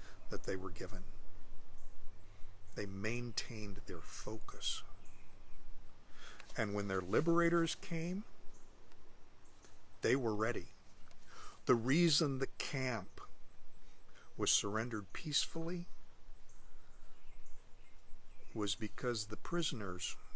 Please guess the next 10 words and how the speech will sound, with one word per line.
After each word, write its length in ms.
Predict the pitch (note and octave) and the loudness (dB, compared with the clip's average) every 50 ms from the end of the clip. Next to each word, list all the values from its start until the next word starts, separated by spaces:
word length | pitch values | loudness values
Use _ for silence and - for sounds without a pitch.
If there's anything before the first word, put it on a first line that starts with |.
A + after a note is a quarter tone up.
| - | 4
the 160 | - G2+ G#2+ | 4 4 2
internees, 840 | G#2+ G#2+ G#2 G#2+ - - - D#3 D3+ C3+ G#2 F2 D#2+ E2 - - - - - - - - - - - - - - | 0 0 0 2 4 4 4 4 2 2 -2 -4 -4 -4 -4 -4 -2 2 4 4 4 4 0 0 -2 -2 -2 0
had 180 | A2 A#2 A2 | 0 0 0
been 180 | A2 A2+ A2+ A#2 - - | 2 2 4 4 4 4
organizing 920 | - C3 C3+ D3 C3+ C3 A#2 G#2+ G2 F#2 F2 F2 F2 F2 - - F2+ F2+ E2+ | 4 4 6 6 4 4 2 0 0 0 -2 -2 -2 -2 -2 -2 -2 -2 -2
themselves. 840 | F2 F2 F2 - - - - - - - - - - - - - - - - - - - - - - - - - - - - - - - - - - - - - - - - - - - - - - - - - - - | 2 4 6 6 6 6 4 4 2 2 0 -2 -4 -2 -2 -2 -4 -2 0 0 2 2 2 2 2 2 2 2 4 2 0 0 0 -4 -2 -4 -4 -2 -2 -2 0 2 2 2 2 2 -2 -2 -2 -2 0 4 4 6
They 140 | B2 B2 A#2+ | 6 6 4
had 200 | B2 C3+ C3+ B2+ | 2 2 2 2
been 160 | C3 B2+ B2 | 4 4 4
having, 720 | A#2+ A#2+ B2+ B2+ B2+ B2+ B2+ B2+ B2+ B2 B2 A#2+ B2+ A#2 | 4 4 2 2 2 2 0 0 0 -2 -2 -2 -4 -4